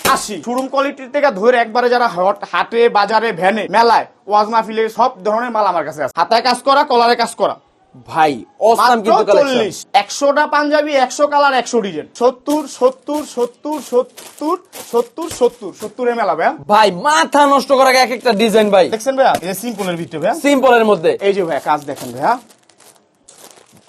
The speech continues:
Speaker 2: বোরকার প্রাইস কত রাখতেছেন, ভাই?
Speaker 1: Only আশি টাকা। এটা নিবেন আশি টাকা, এটা নিবেন আশি টাকা। একশো পিস মাল নিবেন, একশো কালার, একশো ডিজাইন। আপনি আমার থেকে এই বোরকাটা আশি টাকা দিয়ে নিয়া আপনি সর্বনিম্ন দুশো টাকা বিক্রি করতে পারবেন। হাতায় কাজ করা, কলারে কাজ করা।
Speaker 2: ভাই,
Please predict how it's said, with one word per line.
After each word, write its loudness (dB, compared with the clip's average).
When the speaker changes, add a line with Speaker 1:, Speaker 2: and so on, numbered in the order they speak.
Speaker 2:
বোরকার 2
প্রাইস 2
কত 2
রাখতেছেন, 2
ভাই? 2
Speaker 1:
Only -4
আশি -8
টাকা। -8
এটা 4
নিবেন 2
আশি -6
টাকা, -6
এটা -2
নিবেন 0
আশি -6
টাকা। -2
একশো -8
পিস -6
মাল 2
নিবেন, -4
একশো -6
কালার, 2
একশো -6
ডিজাইন। -6
আপনি -6
আমার -2
থেকে -4
এই -2
বোরকাটা -2
আশি -12
টাকা -4
দিয়ে -4
নিয়া 2
আপনি -4
সর্বনিম্ন -2
দুশো -4
টাকা 0
বিক্রি -8
করতে -6
পারবেন। -6
হাতায় 2
কাজ 0
করা, 4
কলারে 4
কাজ -2
করা। -2
Speaker 2:
ভাই, 2